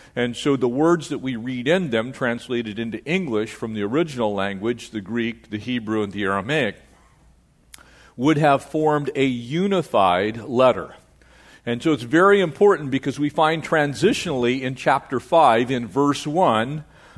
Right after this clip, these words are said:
the word "but." That always looks back, just like "therefore."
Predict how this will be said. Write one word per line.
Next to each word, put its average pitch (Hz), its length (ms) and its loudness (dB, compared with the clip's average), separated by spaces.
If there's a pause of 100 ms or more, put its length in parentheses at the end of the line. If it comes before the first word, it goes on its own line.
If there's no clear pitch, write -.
the 139 140 4
word 151 400 4
"but." 160 420 4 (1500)
That 143 360 4
always 175 540 6
looks 147 280 0
back, 143 480 4
just 139 260 -2
like 131 400 4
"therefore." 143 720 2